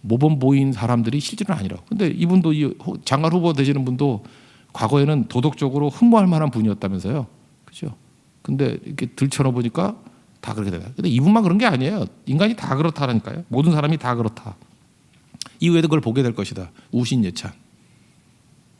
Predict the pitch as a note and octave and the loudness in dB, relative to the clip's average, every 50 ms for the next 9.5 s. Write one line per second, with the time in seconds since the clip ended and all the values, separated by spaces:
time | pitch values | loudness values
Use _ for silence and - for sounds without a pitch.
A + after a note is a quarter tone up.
0 | _ _ _ _ _ _ _ _ _ _ _ - - B2+ C3 E3 E3 D3 D3 B2 | _ _ _ _ _ _ _ _ _ _ _ -6 -2 -2 2 2 2 4 4 4
1 | C3 C3 D3 D#3 D3 C3 - B2 G#2 G2+ A#2 C#3 D3 B2+ D3+ D3 C#3 A#2+ - B2+ | 4 4 4 4 2 2 2 0 2 2 2 2 2 2 0 0 -2 -2 -2 -2
2 | A#2+ G#2+ B2 A#2 G2 G#2 A#2+ B2 B2+ A#2+ A2 G#2+ G2 A#2 A2 A2+ G2+ G2 F#2 E2+ | -2 0 0 0 2 4 4 4 2 0 -2 -2 -2 -2 -2 -2 -4 -4 -4 -4
3 | F2+ A2 D#3 D3+ G2 D#2 - - - _ - - - - - _ _ _ _ _ | -4 -4 -4 -4 -4 -6 -10 -14 -20 _ -20 -20 -20 -20 -20 _ _ _ _ _
4 | - - - G2 G#2+ A2 G#2+ - G2+ G#2+ G#2+ A#2+ A2+ A2+ A#2+ A#2+ G#2 G#2 G#2 G#2+ | -18 -12 -10 -8 -8 -8 -6 -4 -2 0 2 2 2 2 2 0 0 0 0 2
5 | A2+ A2 G#2 F#2+ F#2+ F#2 - - F2 F2 - - - - G2 - - - G2+ A2+ | 0 0 0 -2 -4 -6 -10 -12 -14 -14 -14 -14 -12 -10 -8 -8 -6 -4 -4 -4
6 | C3+ C3 - - A2 A#2+ D3 D#3+ D3 C#3 C#3 C3 C3 - D#3+ D3 C3 A#2+ A2 G2 | -2 0 0 0 0 2 2 2 2 2 0 -2 -4 -4 -4 -2 -2 -2 -2 -4
7 | - G2 G2+ G2 F#2 D#2+ D2 D2+ D#2 E2+ E2+ F2+ _ _ _ _ _ _ _ _ | -4 -6 -6 -6 -8 -8 -10 -12 -14 -16 -18 -20 _ _ _ _ _ _ _ _
8 | _ _ _ _ _ _ _ - - - E3+ C#3 A2+ A#2 E3 E3+ G3 D#3+ C3 C3+ | _ _ _ _ _ _ _ -18 -12 -8 -6 -4 -4 -2 0 2 2 4 4 2
9 | C3+ C3+ D3 C#3+ C#3+ E3+ F3+ - - | 2 0 0 -2 -2 -2 -2 -2 -4